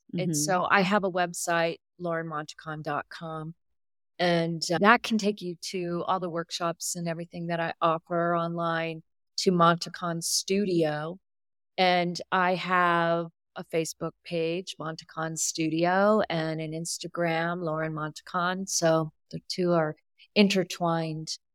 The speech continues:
Speaker 1: I have a blog where I do more writings on consciousness and fear and art and breaking barriers. And I have a membership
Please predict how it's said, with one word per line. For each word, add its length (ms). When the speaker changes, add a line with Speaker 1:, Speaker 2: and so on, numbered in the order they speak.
Speaker 1:
I 180
have 200
a 40
blog 580
where 320
I 160
do 220
more 280
writings 720
on 460
consciousness 1040
and 440
fear 480
and 240
art 340
and 280
breaking 420
barriers. 920
And 420
I 260
have 500
a 80
membership 720